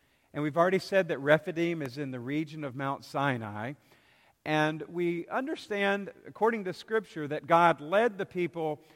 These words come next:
down through the Sinai Peninsula and back up, and it took all of this time, uh,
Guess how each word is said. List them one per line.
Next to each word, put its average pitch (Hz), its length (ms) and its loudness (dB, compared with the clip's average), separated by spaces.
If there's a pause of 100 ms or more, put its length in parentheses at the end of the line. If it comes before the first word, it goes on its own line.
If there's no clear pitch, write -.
(160)
down 185 380 4
through 240 380 -10
the 196 100 -2
Sinai 156 560 0
Peninsula 143 800 -6 (400)
and 156 380 -2 (140)
back 165 280 6
up, 196 320 4
and 135 120 -2
it - 180 -8
took - 280 -6 (260)
all 175 280 4
of 165 100 -4
this 180 200 -8
time, 131 500 -4 (560)
uh, 143 160 0